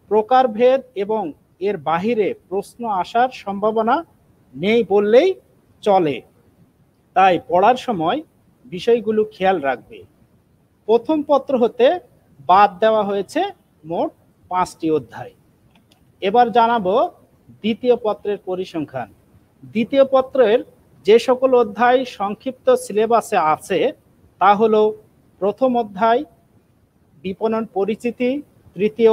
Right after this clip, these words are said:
অধ্যায় বিপণন কার্যাবলী, চতুর্থ অধ্যায় বাজার বিভক্তিকরণ ও বিপণন মিশ্রণ, পঞ্চম অধ্যায় পণ্য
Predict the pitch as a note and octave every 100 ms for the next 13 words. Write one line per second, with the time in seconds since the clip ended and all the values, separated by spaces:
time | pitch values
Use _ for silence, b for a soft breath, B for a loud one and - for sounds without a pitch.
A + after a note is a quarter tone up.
0 | A3+ G3 G3+ A3 A#3 - _ _ D#3 -
1 | G#3 A3 G#3+ E3+ E3 D#3+ G3 A3 A3+ D4
2 | D#4+ _ _ _ _ _ - A3+ A#3 D#4+
3 | D4 D4 B3 F3 D3 F#3+ C4 E4+ - _
4 | - F3 F3+ A3 A3+ D#3+ G3 A#3 B3+ C4
5 | B3 A#3+ A#3+ B3+ B3 G3 D#3+ F#3+ - A3
6 | A#3 A#3 F#3 G3+ - A#3 C#4 E4 _ _
7 | _ _ - F3+ G#3 G3 B3 G#3+ D#3 -
8 | F#3+ D4+ E4 _ _ _ - G3 A3 A#3+